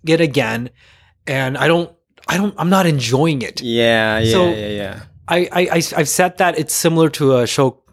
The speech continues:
Speaker 1: Sazae-san Shokogun in a
Speaker 2: Mm.
Speaker 1: way that, like, it, it's, it has repeatedly happened
Speaker 2: Mm-hmm.
Speaker 1: and it has repeatedly was unpleasant for me
Speaker 2: Mm-hmm.
Speaker 1: that way.
Speaker 2: Okay.
Speaker 1: So it's a different emotion.
Speaker 2: Mm.
Speaker 1: Absolutely.
Speaker 2: Okay, okay,
Speaker 1: So
Speaker 2: okay.
Speaker 1: I wasn't feeling any kincho when I had the Sazae-san Shokogun.
Speaker 2: Ah,
Speaker 1: That was
Speaker 2: okay.
Speaker 1: different. Yeah.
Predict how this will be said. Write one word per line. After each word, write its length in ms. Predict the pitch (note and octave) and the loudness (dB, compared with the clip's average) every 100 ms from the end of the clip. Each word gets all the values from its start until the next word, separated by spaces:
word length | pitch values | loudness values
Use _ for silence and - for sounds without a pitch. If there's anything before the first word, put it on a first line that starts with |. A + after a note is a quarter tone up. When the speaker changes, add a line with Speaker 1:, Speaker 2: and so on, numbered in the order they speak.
| _ | _
Speaker 1:
Sazae-san 580 | - - B2+ B2+ B2 B2+ | -12 -6 -2 0 0 -4
Shokogun 400 | - B2+ A#2+ A#2 | -4 -4 -4 -4
in 60 | A2+ | -4
a 40 | |
Speaker 2:
Mm. 80 | A2+ | -2
Speaker 1:
way 160 | A#2 A#2+ | -2 -2
that, 180 | A#2 | -4
like, 180 | A#2+ A2+ - | -6 -8 -6
it, 220 | D3 - | -8 -4
it's, 260 | D#3+ D3+ - | -6 -4 -6
it 200 | E3 E3 | -6 -2
has 240 | C#3+ C3+ | -2 0
repeatedly 460 | B2+ D3+ G3+ A#3 A3+ | -2 -2 0 2 2
happened 440 | F3 D#3 D#3+ D#3+ E3 | 0 -2 -2 -4 -6
Speaker 2:
Mm-hmm. 300 | A2+ A#2 B2 - | -10 -8 -10 -8
Speaker 1:
and 100 | D3+ | -6
it 60 | |
has 360 | C#3 C#3+ C3 B2+ | -2 -2 -2 -4
repeatedly 760 | D3 C3+ G3+ F#3+ F3+ F3+ F3+ - - _ _ _ _ _ - | -4 0 2 4 4 4 2 -4 -20 _ _ _ _ _ -4
was 260 | C3+ C3+ - | 0 0 -2
unpleasant 540 | D#3+ D#3 - A#2+ G#2 | -2 0 -2 -4 -8
for 100 | - A#2+ | -14 -10
me 100 | C#3 | -6
Speaker 2:
Mm-hmm. 580 | D3 C3 A2 A#2 G#2+ | -2 -2 -2 -6 -6
Speaker 1:
that 180 | C#3+ D3 | -4 -2
way. 200 | B2 F#2 - | -4 -8 -6
Speaker 2:
Okay. 140 | D3 C#3 | -2 0
Speaker 1:
So 80 | F#3 | 2
it's 180 | G#3 | 0
a 40 | G3+ | 2
different 260 | G3 B3 | 0 2
emotion. 440 | G3 E3+ C#3+ A2+ F#2+ | 2 2 0 -4 -8
Speaker 2:
Mm. 20 | |
Speaker 1:
Absolutely. 500 | B2 A#2 C3 G2 F#2+ - - | -10 -8 -8 -10 -14 -16 -8
Speaker 2:
Okay, 220 | B2 G#2+ | -6 -6
okay, 200 | G2+ A2+ | -6 -8
Speaker 1:
So 100 | D3+ C#3+ | -4 -4
Speaker 2:
okay. 120 | C#3 - - | -4 -8 -4
Speaker 1:
I 80 | F#3+ | 0
wasn't 320 | G#3+ A#3 A3 | 0 0 -2
feeling 300 | - F3+ D#3+ | 0 2 4
any 160 | D3 B2+ | 2 2
kincho 580 | - C3+ - A2+ G#2 G2+ | -2 -2 0 0 -2 -2
when 140 | A2 | 0
I 80 | A2 | 0
had 140 | G#2 | 0
the 80 | G2+ | -2
Sazae-san 420 | F#2+ G2+ F#2+ G#2 | -4 -4 -4 -4
Shokogun. 260 | F#2 F#2 F#2 | -6 -8 -10
Speaker 2:
Ah, 280 | F2 - A2 | -12 -8 -8
Speaker 1:
That 60 | - | -8
was 100 | - | -10
Speaker 2:
okay. 40 | |
Speaker 1:
different. 220 | A3 - | -12 -14
Yeah. 140 | G2 | -14